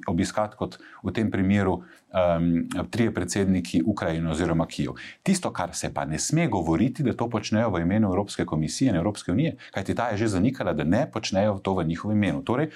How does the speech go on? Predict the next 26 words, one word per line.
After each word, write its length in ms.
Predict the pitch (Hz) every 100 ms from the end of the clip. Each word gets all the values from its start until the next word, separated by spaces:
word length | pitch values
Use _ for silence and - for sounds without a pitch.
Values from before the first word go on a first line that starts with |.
| -
govorimo 420 | 95 85 98 143 156
o 120 | 87
bilateralnem 800 | 80 175 165 - 92 90 85 80
obisku, 380 | 76 101 104 85
ne 140 | 113
pa 100 | -
o 100 | -
multilateralnem 880 | 92 156 170 80 71 76 73 71 71
obisku, 340 | 76 107 - - - -
če 120 | 107
govorimo 560 | 92 90 92 92 90 - - -
o 140 | 87
tem, 220 | 82 98 90
da 60 |
je 220 | 82 80 - -
posamezni 640 | 90 - 117 120 95 90
predsednik 480 | 85 78 131 127 123
predstavlja 440 | - - 92 95
posamezno 580 | 87 78 82 82 80 71
državo, 500 | 71 76 76 71 73 - - -
eh, 200 | - 71 73
v 120 | 82
te-, 140 | 80
na 120 | 85 78
tem 160 | 65
obisku. 380 | - 82 - -